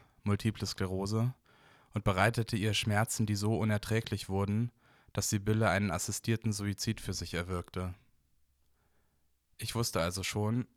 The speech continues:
es würde meine letzte Begegnung mit ihr sein, als Sibylle mir den Ensor schenkte. Der lehnte in ihrem Wohnzimmer, wo das Krankenbett vor dem großen Schreibtisch aufgestellt war,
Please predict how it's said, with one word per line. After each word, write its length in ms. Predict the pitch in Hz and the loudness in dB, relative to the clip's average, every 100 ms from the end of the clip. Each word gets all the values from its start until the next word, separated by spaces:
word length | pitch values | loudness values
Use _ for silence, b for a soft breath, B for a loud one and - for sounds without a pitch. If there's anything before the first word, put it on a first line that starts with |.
| - | -12
es 160 | - | -4
würde 160 | 113 113 | 0 2
meine 220 | 110 107 | 2 2
letzte 340 | 107 113 - 104 | 2 0 -2 -4
Begegnung 480 | 98 104 104 101 | 0 0 2 0
mit 120 | 95 73 | 0 -2
ihr 120 | 92 | -2
sein, 480 | 90 87 92 110 127 b _ | -2 -2 0 -2 -6 b _
als 160 | 107 - | -4 -2
Sibylle 320 | 104 110 110 | 0 2 2
mir 160 | 110 104 | 2 2
den 140 | 101 | 0
Ensor 320 | 92 98 101 | 0 -2 -2
schenkte. 560 | - 95 92 - 85 90 _ _ _ _ b b b b b _ | -2 -2 -4 -4 -4 -6 _ _ _ _ b b b b b _
Der 180 | 110 110 | 4 6
lehnte 340 | 101 107 113 | 6 4 4
in 80 | 107 | 2
ihrem 280 | 101 98 98 | 2 0 0
Wohnzimmer, 680 | 98 107 - 117 120 131 143 - | 0 0 0 2 2 2 -2 -4
wo 80 | 101 | 0
das 180 | 95 - | 0 0
Krankenbett 480 | 104 117 107 107 | 0 0 0 -2
vor 140 | - 104 | 0 0
dem 100 | 104 | 0
großen 340 | - 107 104 | 2 0 -2
Schreibtisch 460 | - 90 - 110 - | 0 -2 0 -2 -2
aufgestellt 640 | 104 - 110 113 113 - | -2 -2 -2 0 0 0
war, 260 | 104 113 | 0 0